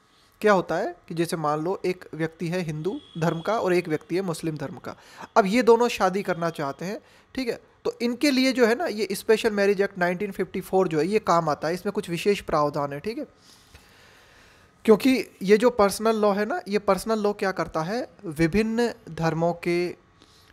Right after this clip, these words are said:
मैरिज करने के क्या रूल्स हैं, इनहेरिटेंस के क्या रूल हैं, डिवोर्स के क्या रूल हैं, उनको गवर्न करता है, ठीक है। तो कुल मिला के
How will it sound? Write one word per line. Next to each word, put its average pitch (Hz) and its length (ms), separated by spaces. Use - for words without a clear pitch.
मैरिज 170 380
करने 170 320
के 175 120
क्या 170 240
रूल्स 165 400
हैं, 165 360
इनहेरिटेंस 180 680
के 180 140
क्या 180 180
रूल 170 260
हैं, 160 360
डिवोर्स 170 420
के 185 120
क्या 175 200
रूल 165 220
हैं, 160 100
उनको 247 300
गवर्न 180 360
करता 139 340
है, 147 100
ठीक 254 220
है। 262 60
तो 214 60
कुल 240 180
मिला 214 220
के 240 180